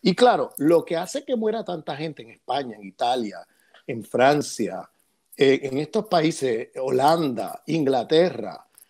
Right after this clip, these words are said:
eh, Estados Unidos, Ecuador, Chile, fíjate qué es lo que tienen en común esos países, que son países que han seguido modelos neoliberales,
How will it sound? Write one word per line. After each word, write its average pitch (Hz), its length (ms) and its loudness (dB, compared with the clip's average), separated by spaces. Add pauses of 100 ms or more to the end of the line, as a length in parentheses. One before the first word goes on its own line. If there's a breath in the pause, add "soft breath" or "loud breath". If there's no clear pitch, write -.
(180 soft breath)
eh, 127 520 2
Estados 151 480 0
Unidos, 147 400 2
Ecuador, 131 880 2
Chile, 175 760 -4 (360)
fíjate 240 440 2
qué 185 100 -4
es 175 60 -2
lo 214 120 -2
que 208 120 -2
tienen 190 260 -4
en 190 100 -6
común 170 320 -4
esos 160 200 -12
países, 143 460 -8
que 107 120 -8
son 247 380 0 (300)
países 220 500 2
que 143 100 -8
han 120 80 -8
seguido 139 320 2
modelos 151 400 2
neoliberales, 180 720 4